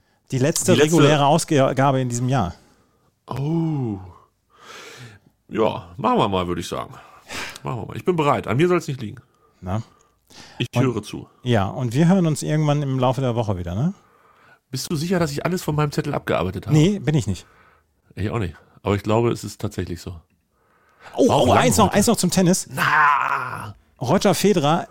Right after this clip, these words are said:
Speaker 1: ähm, wäre, wäre sehr überrascht, wenn er in Wimbledon schon wieder dabei wäre.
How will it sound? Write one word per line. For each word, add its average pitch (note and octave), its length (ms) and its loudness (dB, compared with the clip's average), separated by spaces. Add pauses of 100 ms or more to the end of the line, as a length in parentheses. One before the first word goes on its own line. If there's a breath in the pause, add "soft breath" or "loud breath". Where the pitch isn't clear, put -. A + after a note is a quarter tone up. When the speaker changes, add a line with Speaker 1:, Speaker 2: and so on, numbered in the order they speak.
(100)
Speaker 1:
ähm, C#3 480 4
wäre, C#3+ 600 2
wäre C3 320 2
sehr D#3+ 260 4
überrascht, D3+ 460 0
wenn C#3 100 0
er C3+ 80 0
in A#2+ 260 -2
Wimbledon E3 520 4
schon C#3+ 160 0
wieder C3+ 160 2
dabei A#2 340 0
wäre. D#2+ 260 -12